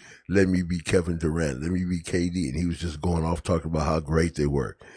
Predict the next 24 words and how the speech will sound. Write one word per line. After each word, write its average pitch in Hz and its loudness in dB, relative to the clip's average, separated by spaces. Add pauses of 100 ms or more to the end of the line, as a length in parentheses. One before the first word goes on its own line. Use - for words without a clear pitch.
(320)
If 82 -2
your 98 0
ears 101 2
are 87 2
sensitive, 82 0
don't 85 0
find 85 0
<laughs> - -
that - 0
tweet 101 0
or 80 0
don't 87 0
find 90 0
that, 73 -4 (440)
that 90 4
Instagram, 80 0
because 76 -4
he's, 92 -2
he's 92 0
letting 92 0
the 80 2
world 92 8
have 76 0
it, - -8